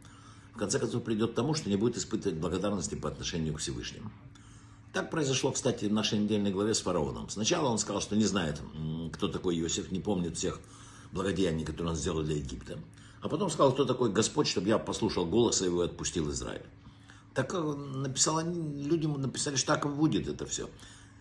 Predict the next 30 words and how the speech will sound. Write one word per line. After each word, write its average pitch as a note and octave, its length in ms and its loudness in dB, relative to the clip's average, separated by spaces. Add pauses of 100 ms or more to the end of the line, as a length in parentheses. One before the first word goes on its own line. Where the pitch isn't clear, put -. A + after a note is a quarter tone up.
(240)
Если A2 280 2
ты F#3+ 140 2
не F#3 160 4
испытываешь D3+ 520 2
благодарности F#2+ 800 2
ко F#2 320 -4
всему, A#2+ 320 0
что G#2 180 0
вокруг G2+ 340 -2
тебя, C2+ 480 -4
к, D2+ 320 -6
за D#2 200 0
то, A#2+ 120 -2
что A2 140 -4
ты A#2+ 140 -2
встал, D2+ 400 0
за E2 120 -4
то, - 140 -6
что - 180 -10
ты G2 140 -2
проснулся, E2+ 720 -2 (640)
ну, G#2 1040 0
как C#3 220 -2
ты, C#3 80 -6
как C3+ 200 -2
ты C3 300 2
собираешься A#2+ 540 0
жить A2+ 160 -2
нормальным A2 340 2
человеком? G#2 420 -2